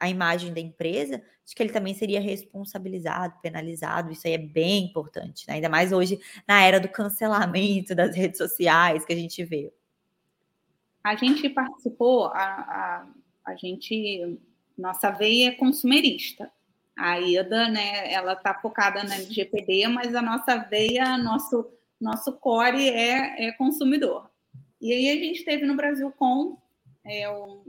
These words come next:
Speaker 2: o Congresso Nacional, né, de Direito do Consumidor, e, no início do mês de novembro.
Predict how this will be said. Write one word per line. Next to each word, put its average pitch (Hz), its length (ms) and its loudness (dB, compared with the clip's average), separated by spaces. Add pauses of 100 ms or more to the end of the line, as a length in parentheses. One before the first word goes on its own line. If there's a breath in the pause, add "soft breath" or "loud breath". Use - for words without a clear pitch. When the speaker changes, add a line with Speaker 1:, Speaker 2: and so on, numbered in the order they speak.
(140)
Speaker 2:
o - 180 -8
Congresso 208 480 -4
Nacional, 214 640 -6
né, 233 280 -4
de 185 320 -10
Direito 185 360 -12
do - 60 -20
Consumidor, 196 720 -6 (600)
e, 220 220 -4
no 233 160 0
início 262 320 0
do 269 80 4
mês 269 180 4
de 269 80 4
novembro. 214 640 0